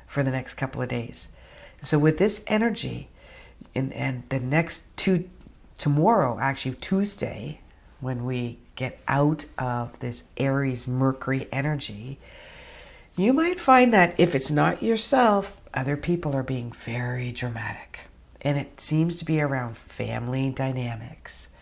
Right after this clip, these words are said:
So the drama within your own family dynamics or in your own relationship, feeling like, "You're not giving me enough attention. You're not paying enough attention to me. You're not giving me enough love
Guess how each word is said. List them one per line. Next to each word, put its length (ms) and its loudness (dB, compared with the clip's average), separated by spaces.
So 160 -8
the 100 -4
drama 640 2
within 320 -2
your 160 0
own 140 0
family 380 0
dynamics 840 -4
or 540 0
in 200 2
your 240 -2
own 220 0
relationship, 800 -2
feeling 300 0
like, 460 -2
"You're 100 0
not 220 0
giving 240 -2
me 80 2
enough 240 -2
attention. 500 -8
You're 80 -4
not 200 -4
paying 320 -2
enough 260 -6
attention 480 -12
to 160 -16
me. 240 -16
You're 120 -4
not 180 -4
giving 200 -6
me 100 -4
enough 280 -8
love 380 -6